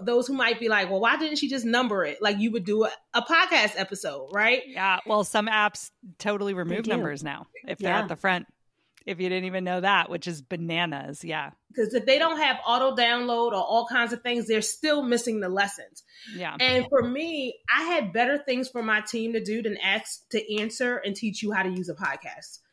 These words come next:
Speaker 2: Yeah.
Speaker 1: Like, I pay my team really well. I'm a progressive employer, and that's not how I wanted them to spend their time. So you having both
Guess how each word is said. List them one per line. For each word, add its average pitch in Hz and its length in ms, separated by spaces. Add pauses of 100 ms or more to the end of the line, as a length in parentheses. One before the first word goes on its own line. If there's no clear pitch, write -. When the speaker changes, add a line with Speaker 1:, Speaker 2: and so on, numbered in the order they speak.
(280)
Speaker 2:
Yeah. 180 100
Speaker 1:
Like, 208 120
I 202 100
pay 262 200
my 233 140
team 226 280
really 247 220
well. 233 280
I'm 185 160
a 185 40
progressive 202 500
employer, 233 400
and 214 240
that's 208 200
not 226 180
how 208 260
I 196 160
wanted 190 280
them 185 140
to 190 140
spend 190 260
their 175 140
time. 196 460 (420)
So 240 220
you 233 360
having 262 460
both 226 260